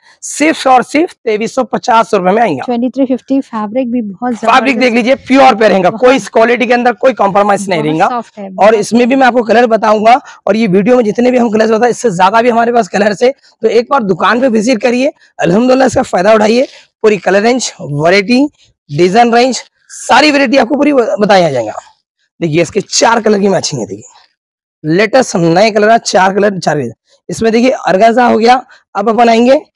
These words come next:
Speaker 1: raw silk कपड़े के ऊपर। साड़ी की collection तो जॉर्जेट हमेशा बरकरार रहती, ये देखिए raw silk कपड़े के ऊपर है।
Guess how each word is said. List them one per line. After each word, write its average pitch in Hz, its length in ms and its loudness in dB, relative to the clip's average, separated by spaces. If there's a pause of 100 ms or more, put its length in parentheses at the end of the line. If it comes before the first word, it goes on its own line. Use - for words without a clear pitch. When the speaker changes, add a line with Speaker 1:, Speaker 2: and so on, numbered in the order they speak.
(200)
Speaker 1:
raw 185 260 2
silk 220 300 -4
कपड़े 214 260 -2
के 196 80 0
ऊपर। 170 160 -2
साड़ी 208 340 0
की 240 120 2
collection 214 400 0
तो 240 80 2
जॉर्जेट 190 380 2
हमेशा 226 340 2
बरकरार 202 520 2
रहती, 196 180 -2 (360)
ये 202 120 0
देखिए 196 180 0
raw 160 240 2
silk 208 260 -6
कपड़े 180 220 0
के 156 100 -4
ऊपर 139 220 -4
है। - 80 -10